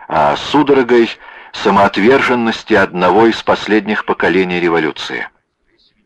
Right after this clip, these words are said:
Из губернских тамбовских материалов тысяча девятьсот двадцать первого года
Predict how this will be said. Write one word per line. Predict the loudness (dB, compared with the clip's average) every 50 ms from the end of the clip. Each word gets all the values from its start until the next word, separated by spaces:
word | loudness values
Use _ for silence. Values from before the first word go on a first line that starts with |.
| _ _ -12 -4
Из | 0 0 0 0
губернских | 2 0 2 4 4 2 2 2 -2 -6 -4 -4 -4 -4
тамбовских | -2 -2 -2 -2 0 0 0 0 0 -2 -4 -6 -6 -4 -4
материалов | -4 -2 -2 0 0 0 0 2 2 0 0 -4 -6 -14 -16 -16 -16 -10 -4
тысяча | -2 -2 -2 -2 -4 -4 -4 -2
девятьсот | -2 -2 -2 -2 -2 0 0 0 0
двадцать | 0 0 -2 -2 -2 -4 -8 -6 -2
первого | 0 0 2 2 2 0 0
года | 0 2 0 2 2 0